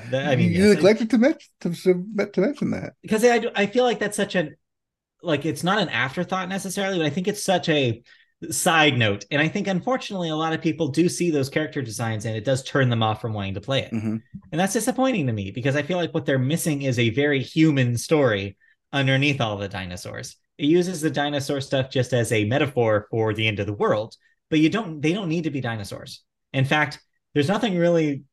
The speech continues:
Speaker 1: making them be dinosaurs. It's like, you can have that story, I think, and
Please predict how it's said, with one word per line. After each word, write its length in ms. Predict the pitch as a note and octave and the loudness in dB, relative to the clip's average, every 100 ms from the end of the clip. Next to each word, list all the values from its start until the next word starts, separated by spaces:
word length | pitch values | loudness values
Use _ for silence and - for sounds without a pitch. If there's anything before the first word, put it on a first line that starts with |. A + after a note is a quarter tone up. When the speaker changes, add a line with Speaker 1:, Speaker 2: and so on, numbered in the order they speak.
| _ _ _ _ F3 | _ _ _ _ -6
Speaker 1:
making 440 | C#3 E3 F3+ E3 | 0 0 2 2
them 220 | A#2 G#2 G2+ | 2 0 0
be 160 | G#2 | 0
dinosaurs. 760 | F#2+ G2 F#2 - A2+ G2+ A#2 C3 | 0 -2 -4 -6 -6 -6 -10 -6
It's 220 | D#3 D3 | -6 -2
like, 220 | C#3+ C3+ | 0 0
you 200 | D3+ F3+ | -2 -2
can 360 | F3 G3 D#3+ C3+ - | 0 0 -2 -6 -10
have 400 | C3+ D#3+ G#3+ D3 | -2 2 2 2
that 200 | D3 - | -2 -2
story, 440 | - D#3+ F#3+ B2+ | -2 -2 0 0
I 80 | A2 | -2
think, 300 | - B2 A2+ | -2 -4 -4
and 280 | C3 A#2 G#2+ | -4 -4 -4